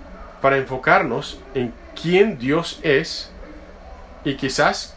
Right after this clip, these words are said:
corregir maneras de ver a Dios que tengamos equivocadas. Ok, y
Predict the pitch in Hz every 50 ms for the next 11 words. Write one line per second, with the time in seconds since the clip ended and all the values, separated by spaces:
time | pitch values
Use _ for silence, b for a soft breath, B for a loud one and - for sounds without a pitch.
0 | - - 143 139 123 117 110 113 135 139 156 175 - - - - 131 127 127 127
1 | 131 131 143 160 165 160 - - 143 123 127 120 120 127 139 160 165 139 135 139
2 | 156 156 - 143 117 - 110 107 107 113 123 139 147 143 143 139 131 131 - 226
3 | 214 139 85 76 - - - - - - - - - - - - - - - -
4 | - - - - - - - - - - - - - - 127 120 - 110 95 90
5 | - - - 120